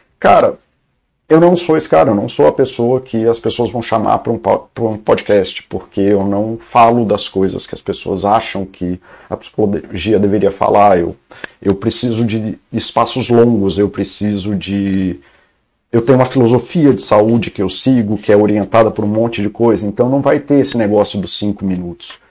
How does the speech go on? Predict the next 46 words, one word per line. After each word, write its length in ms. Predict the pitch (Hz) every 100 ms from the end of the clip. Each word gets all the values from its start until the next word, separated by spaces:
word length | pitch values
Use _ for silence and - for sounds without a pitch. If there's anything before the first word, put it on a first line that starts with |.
| _ -
Não 120 | 110
vai 100 | 113
ter 140 | 117
esse 180 | 117 -
negócio 300 | 107 101 98
de 100 | 101
qual 160 | - 104
é 80 |
as 140 | 104 104
cinco 400 | - 123 117 104
dicas 420 | 90 104 - 98
que 80 | -
você 300 | 92 - 92
vai 180 | 95 -
precisar. 540 | - 95 87 90 90 - -
Eu 120 | - 123
não 120 | 139
vou 160 | 123
escrever 440 | 143 - 139 101 107
num 220 | 107 110
jornal 720 | 95 107 95 92 117 139 120
porque 420 | - 113 - -
eu 160 | 113 120
não 200 | 131 143
vou 260 | 104 117
ter 420 | 127 117 113 120 120 - -
aquela 360 | - - 110 117
coisa 420 | - 123 123 107
bonitinha 960 | 92 110 107 - - 135 131 110 101 92 - - -
e 80 | 113
tudo 220 | 117 113
mais. 600 | 107 110 110 98 92 - -
É, 380 | 104 101 95 - _ _ _ _ _ _ _ _
eu 100 | 147
faço 300 | - 170 170
uma 80 | 165
outra 300 | 143 160 180
coisa 280 | - 156 147
e 40 |
eu 80 | 156
gosto 420 | 120 135 156 -
da 60 | 101
coisa 260 | - -
que 60 | -
eu 80 | -
faço. 340 | - - -